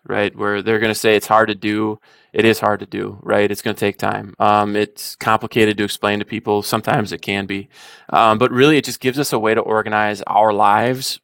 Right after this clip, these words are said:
business-wise of what our goals are be and the targets that are out there. And, and as you start to kinda then take those methodical steps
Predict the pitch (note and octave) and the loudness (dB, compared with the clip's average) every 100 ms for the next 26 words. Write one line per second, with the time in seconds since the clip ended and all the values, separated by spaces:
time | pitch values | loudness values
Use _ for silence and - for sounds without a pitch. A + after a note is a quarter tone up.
0 | _ - A2 C3 - C3 C3+ D3 D3+ - | _ -6 -4 -6 -2 0 0 -2 -8 -16
1 | _ _ _ G#2 A2 A2+ A2 G#2 G#2+ A#2+ | _ _ _ -2 2 2 2 0 0 0
2 | G#2+ G2 G#2 B2+ C#3 _ _ _ - G#2 | -6 -8 -8 -6 -8 _ _ _ -4 -4
3 | - A2 A2 A2 A2+ G2+ G2+ G#2 - G2 | -2 0 0 0 2 4 4 2 -2 -6
4 | G2+ G2+ G2+ - A2 A2 A2+ A#2+ A#2+ C3+ | -6 -6 -6 0 0 2 0 0 0 2
5 | A#2+ A#2 A#2 G#2+ G#2 G#2 G#2+ A#2 A2+ A2 | 0 0 0 2 0 -2 0 0 0 -2
6 | G#2+ G#2 A2 G#2 G#2 G2+ - - G#2 F#2 | -4 -2 2 2 2 -6 -6 0 0 0
7 | - - | -6 -12